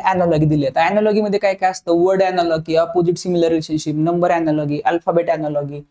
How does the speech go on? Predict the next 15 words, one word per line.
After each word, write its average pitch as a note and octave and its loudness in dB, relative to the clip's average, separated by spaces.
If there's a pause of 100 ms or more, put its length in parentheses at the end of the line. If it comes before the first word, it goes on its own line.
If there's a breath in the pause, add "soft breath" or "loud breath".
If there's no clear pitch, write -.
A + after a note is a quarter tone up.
(340)
फिगर F#3+ 2
शेप F#3 -2
analogy, D3+ -2 (380)
कोडिंग F#3 0
बेस F3+ 0 (100)
analogy, D3 0
जसं D#3+ -4
की E3 0
ह्या D#3 -2
अक्षरांवर D#3+ -2
दिसते F#3 0
आपल्या D#3 0
या D#3 2
टाईप D3+ -2
मध्ये. C3+ -4